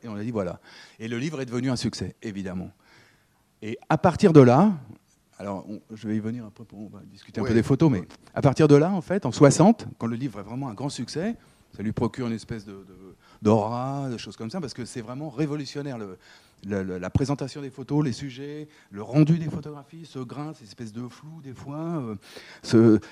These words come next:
Speaker 1: ce, ce, ce anti-reportage, anti-documentaire, ça, ça, ça scelle un peu le,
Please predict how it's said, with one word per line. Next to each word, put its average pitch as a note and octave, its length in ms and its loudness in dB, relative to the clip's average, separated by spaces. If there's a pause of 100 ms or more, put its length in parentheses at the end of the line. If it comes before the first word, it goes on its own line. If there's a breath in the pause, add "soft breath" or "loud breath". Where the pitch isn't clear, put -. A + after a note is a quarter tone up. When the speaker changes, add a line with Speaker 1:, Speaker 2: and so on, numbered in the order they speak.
(140 loud breath)
Speaker 1:
ce, - 260 -14
ce, - 300 -10
ce - 240 -16 (420)
anti-reportage, D3+ 1200 0
anti-documentaire, E3 1040 -6 (840)
ça, B2+ 360 2
ça, A2+ 320 -12
ça B2 160 -10
scelle F3+ 300 4
un C3+ 60 2
peu D#3+ 180 8
le, B2+ 300 4